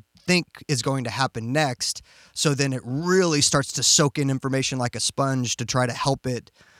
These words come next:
predict the next thing to keep you safe. And that's when you get these incredible time dilation things. And so that has always been sort of this hypothesized way that things work. But this is a study that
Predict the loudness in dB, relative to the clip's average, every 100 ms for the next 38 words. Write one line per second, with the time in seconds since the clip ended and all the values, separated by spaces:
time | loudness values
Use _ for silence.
0 | _ -2 -2 0 -2 -2 -6 -4 -2 -2
1 | -2 -2 -4 -2 -2 0 -2 -8 -14 _
2 | _ -6 -2 -2 0 -2 0 0 -2 -4
3 | -10 -18 _ -20 _ _ _ 0 2 0
4 | 0 0 2 0 -2 -2 -2 -4 0 -2
5 | -2 -4 -8 -4 0 0 -2 -6 -4 -4
6 | -2 -4 -4 -4 -6 -8 -10 -8 -2 2
7 | 2 6 6 6 6 4 2 0 0 -2
8 | 0 0 2 -2 -6 -20 _ _ -2 -2
9 | 0 -2 0 0 4 4 2 -2 -2 0
10 | 0 -2 -4 -6 -10 _ _ _ -6 0
11 | 0 0 0 2 2 0 -4 4 4 4
12 | 0 0 0 4 4 4 -2 -6 -10 _
13 | _ _ -6